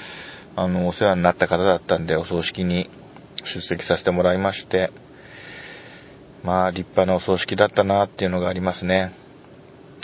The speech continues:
それから、まあ、いろいろな、その、昔の思い出も蘇りまして、なかなか感慨深い、え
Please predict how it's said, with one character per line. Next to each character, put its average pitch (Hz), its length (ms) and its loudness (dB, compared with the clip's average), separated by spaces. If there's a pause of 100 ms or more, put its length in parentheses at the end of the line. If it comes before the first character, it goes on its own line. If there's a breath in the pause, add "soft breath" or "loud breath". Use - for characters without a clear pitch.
そ - 60 -6
れ 92 80 0
か 98 80 0
ら、 98 80 0
ま 101 120 2
あ、 - 20 4
い 98 80 0
ろ 98 120 4
い 101 80 0
ろ 98 120 2
な、 101 220 2 (920 loud breath)
そ 98 80 -4
の、 95 360 2 (640)
昔 101 380 -2
の 101 240 2
思 101 260 2
い 101 160 -4 (220)
出 104 100 2
も 101 280 2 (100)
蘇 98 80 0 (460)
り 110 100 -2
ま 117 160 2
し - 120 -12
て、 92 260 -2 (100)
な 92 160 -4
か 95 80 0
な 92 100 -2
か 90 120 0
感 98 280 -2
慨 98 240 2
深 98 340 0
い、 92 220 -4 (960)
え 90 720 -4